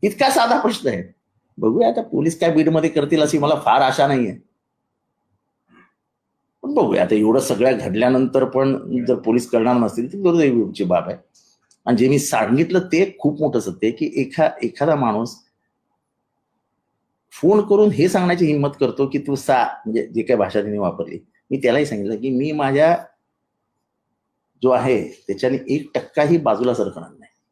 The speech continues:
तुम्ही कितीही धमकवा, तुम्ही कितीही जातीची बंधनं घाला, मी पण त्याच जातीचा आहे.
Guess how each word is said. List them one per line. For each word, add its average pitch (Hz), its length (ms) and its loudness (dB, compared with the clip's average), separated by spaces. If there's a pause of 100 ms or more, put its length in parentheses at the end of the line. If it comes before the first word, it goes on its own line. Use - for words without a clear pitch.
(180)
तुम्ही 107 140 -6
कितीही 113 520 -4
धमकवा, 117 520 0 (480)
तुम्ही 117 180 -2
कितीही 113 400 -2
जातीची 107 420 -4
बंधनं 107 400 0
घाला, 104 360 0 (180)
मी 160 60 -8
पण 170 160 -2
त्याच 120 340 -2
जातीचा - 380 -10
आहे. - 160 -20